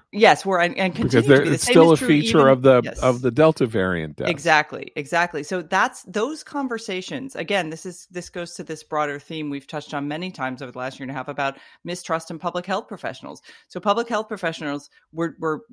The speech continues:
Speaker 1: you know, padlocking playgrounds, but telling you to go out on the street and protest the fact that if you're Black, you're gonna get shot by a cop when you leave your house. Like, this is not,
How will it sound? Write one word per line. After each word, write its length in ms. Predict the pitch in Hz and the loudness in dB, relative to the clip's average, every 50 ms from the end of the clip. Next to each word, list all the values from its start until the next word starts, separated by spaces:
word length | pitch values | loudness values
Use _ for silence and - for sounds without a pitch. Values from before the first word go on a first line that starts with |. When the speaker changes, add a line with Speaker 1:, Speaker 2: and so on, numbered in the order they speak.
| - | -18
Speaker 1:
you 100 | - 151 | -10 -6
know, 120 | 147 135 117 | -6 -6 -6
padlocking 800 | _ - - 180 180 190 196 185 175 175 175 - 156 139 147 | _ -2 2 4 4 4 4 2 -2 -2 -2 -4 -8 -8 -8
playgrounds, 680 | - - 185 208 196 156 143 131 127 127 123 135 131 - | -6 -6 -6 -6 -4 -2 0 0 0 0 -2 -6 -12 -10
but 180 | - 160 151 - | -10 -10 -8 -4
telling 260 | - 180 180 180 170 | -4 -4 -4 -4 -6
you 100 | 160 156 | -6 -8
to 80 | 151 | -6
go 140 | 143 147 151 | -4 -4 -2
out 120 | 156 151 143 | -2 -2 -4
on 80 | 135 | -6
the 40 | 143 | -10
street 280 | 139 - - 156 147 147 | -12 -12 -12 -10 -8 -8
and 100 | 165 160 | -10 -8
protest 460 | - 160 151 147 - 156 147 - - | -8 -8 -8 -6 -6 -10 -10 -10 -12
the 60 | 147 | -10
fact 280 | - 151 143 139 139 - | -6 -4 -4 -4 -4 -8
that 140 | 139 131 | -12 -10
if 180 | 131 143 - - | -10 -12 -12 -10
you're 120 | 151 139 | -10 -10
Black, 340 | 117 127 147 143 147 143 - | -6 -2 0 0 0 -2 -4
you're 80 | 151 127 | -10 -8
gonna 160 | 143 143 139 | -8 -8 -6
get 160 | 131 127 123 | -6 -8 -8
shot 240 | - - 143 131 - | -6 -4 -4 -4 -4
by 100 | 135 131 | -4 -6
a 60 | 120 | -6
cop 260 | - - 131 123 123 | -4 -4 -4 -4 -4
when 140 | - 127 120 | -4 -10 -10
you 100 | 127 123 | -10 -10
leave 200 | 120 135 139 131 | -10 -10 -10 -10
your 100 | 143 143 | -10 -8
house. 260 | - 220 233 202 - | -4 -2 -2 -2 -2
Like, 160 | 196 180 - - | -6 -10 -8 -8
this 160 | 220 220 - | -10 -8 -8
is 160 | 226 202 175 | -10 -10 -8
not, 400 | 165 165 175 180 190 190 180 | -6 -4 -2 0 0 0 -2